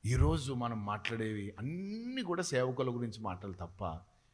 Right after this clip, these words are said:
వేరే మంచి మాటలు మాట్లాడం. "ఆ పాస్టర్ ఇట్ట, ఈయన ఇట్ట, ఆయన ఇట్ట, ఈయన ఇట్ట, ఈయన", ఎవడు, నువ్వు ఎట్టున్నావు చూసుకో. Praise the Lord. హల్లెలూయా, హల్లెలూయా. చూసారా, హల్లెలూయా తగ్గిపోయింది.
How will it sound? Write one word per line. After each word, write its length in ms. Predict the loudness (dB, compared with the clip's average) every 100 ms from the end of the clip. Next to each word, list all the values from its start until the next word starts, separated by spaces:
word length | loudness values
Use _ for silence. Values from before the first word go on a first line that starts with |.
| _
వేరే 180 | -2 0
మంచి 300 | 0 -2 0
మాటలు 240 | -2 0
మాట్లాడం. 480 | -2 -4 -2 -4 -2
"ఆ 120 | -2
పాస్టర్ 360 | 0 0 -2 -8
ఇట్ట, 160 | -8 -6
ఈయన 260 | -6 -6
ఇట్ట, 200 | -8 -6
ఆయన 240 | -6 -6 -12
ఇట్ట, 160 | -12
ఈయన 220 | -12 -10
ఇట్ట, 200 | -14 -12
ఈయన", 340 | -14 -14 -12 -6
ఎవడు, 280 | -4 -4 -8
నువ్వు 300 | -4 -2 2
ఎట్టున్నావు 460 | 2 2 2 2 0
చూసుకో. 340 | -4 -4 -4 -6 -20 -20 _ _ -16
Praise 200 | -16 -12
the 60 |
Lord. 240 | -12 -12 -20 _ _ _ _ _ _ _ _ -20 -20 _ _ _ -10
హల్లెలూయా, 500 | -10 -8 -12 -12 -16 -16 _ _ _ _ _ _ _ _ _ _ _ _ _
హల్లెలూయా. 540 | -10 -8 -8 -10 -10 -12 -12 -18 _ _ _ _ _ _ -4
చూసారా, 260 | -2 0 0
హల్లెలూయా 380 | 0 -2 -2 -4
తగ్గిపోయింది. 760 | -4 -4 -4 -4 -6 -10 -14